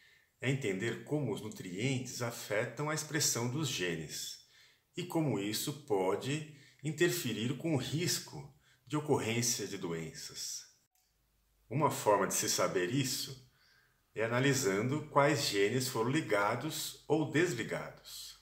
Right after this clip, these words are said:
Uma técnica utilizada para isso é a análise de expressão gênica diferencial por meio de microarranjos, que analisa os R N As que são produzidos,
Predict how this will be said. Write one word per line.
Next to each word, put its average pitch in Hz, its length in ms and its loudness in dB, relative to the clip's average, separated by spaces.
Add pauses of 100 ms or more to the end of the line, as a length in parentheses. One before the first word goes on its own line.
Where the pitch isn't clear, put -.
(540)
Uma 127 240 0
técnica 85 560 -2
utilizada 87 480 -4
para 87 300 -4
isso - 480 -6 (580)
é 110 80 0
a 120 100 6
análise 110 500 4
de 131 60 -2
expressão 131 520 2
gênica 123 480 2
diferencial 127 1080 -2 (380)
por 95 140 -2
meio 98 260 0
de 107 140 -4
microarranjos, 131 1500 -2 (340)
que - 140 -8
analisa 104 800 0 (240)
os 98 160 -4
R 110 180 4
N 104 160 2
As 95 220 4
que - 100 -2
são 107 300 2
produzidos, 110 1080 -4